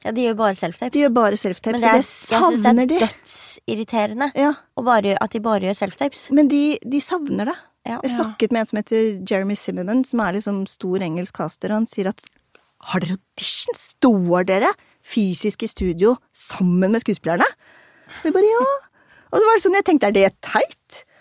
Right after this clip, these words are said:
Speaker 2: Og han bare så, «You lucky guys.»
Speaker 3: Ja.
Speaker 2: Og han sa, «Det er jo det som er gøy, i stedet for å
Speaker 1: Mhm.
Speaker 2: sitte og liksom sortere, eller jobben hans er jo bare å booke.
Speaker 1: Ja.
Speaker 3: Ja.
Speaker 2: Kan du sende self-tapes? Å, takk for den self-tapen, send den
Speaker 1: Send den
Speaker 2: videre.»
Speaker 1: videre.
Speaker 3: Mm.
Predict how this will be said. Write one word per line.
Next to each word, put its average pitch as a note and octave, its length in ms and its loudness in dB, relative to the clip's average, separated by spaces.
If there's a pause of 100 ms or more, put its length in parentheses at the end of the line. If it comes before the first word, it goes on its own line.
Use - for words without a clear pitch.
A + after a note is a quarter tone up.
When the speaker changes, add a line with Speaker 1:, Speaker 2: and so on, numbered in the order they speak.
(120)
Speaker 2:
Og D4+ 80 -2
han D4 60 6
bare C4 200 4
så, B3 120 -2 (100)
«You A3 280 2
lucky A#3+ 480 0 (100)
guys.» B4+ 640 -6 (480)
Speaker 3:
Ja. A3+ 280 -4
Speaker 2:
Og F3 40 -4
han D#4 140 4
sa, E4 100 4
«Det F4 100 2
er E4+ 100 4
jo B3 120 -6
det G#3+ 320 2
som F4+ 120 -2
er G#4+ 140 -2
gøy, G#4 280 4 (200)
i C4+ 60 -4
stedet B3+ 180 2
for C#4+ 60 0
å C#4 40 2
Speaker 1:
Mhm. B3+ 60 -2
Speaker 2:
sitte - 220 -4
og A3+ 60 0
liksom A#3 180 -4
sortere, G3 540 -2
eller A#3 180 -2 (220)
jobben A3 300 0
hans E4 160 -2
er D4 80 2
jo C4 60 2
bare B3 180 2
å A#3+ 100 0
booke. - 380 -2 (400)
Speaker 1:
Ja. A3+ 100 -4
Speaker 3:
Ja. G3 100 -6 (180)
Speaker 2:
Kan F4 240 4
du F4 80 2
sende D4+ 260 2
self-tapes? C4+ 420 -2
Å, F4 160 4
takk F4 180 -2
for E4+ 80 -2
den D4+ 140 2
self-tapen, C4+ 540 -2
send G3+ 220 -2
den G#3 100 -4
Speaker 1:
Send A3 200 2
den G3+ 120 0
Speaker 2:
videre.» F#3+ 100 0
Speaker 1:
videre. F3+ 200 -4
Speaker 3:
Mm. F3 80 -12